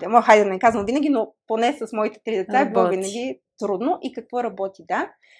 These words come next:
Speaker 1: Ами ние ползваме малки, а, стихчета или песнички, или римушки, с които всъщност аз напомням на Мартин,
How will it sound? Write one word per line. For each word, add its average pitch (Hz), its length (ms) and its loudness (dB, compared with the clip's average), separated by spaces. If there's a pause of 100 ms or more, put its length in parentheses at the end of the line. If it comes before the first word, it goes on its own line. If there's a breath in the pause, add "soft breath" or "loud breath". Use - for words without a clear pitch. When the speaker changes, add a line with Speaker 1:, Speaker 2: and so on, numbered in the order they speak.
(200 soft breath)
Speaker 1:
Ами 247 180 -8
ние 285 300 0
ползваме 262 380 -2
малки, 247 640 -6
а, 226 280 -6
стихчета - 480 -14
или 196 220 -8
песнички, 185 720 -12
или 262 220 -4
римушки, 180 600 -10 (560)
с - 280 -12
които 277 420 -6
всъщност 262 460 -8
аз 233 200 -2
напомням 226 640 -4
на 190 380 -8
Мартин, 185 540 -10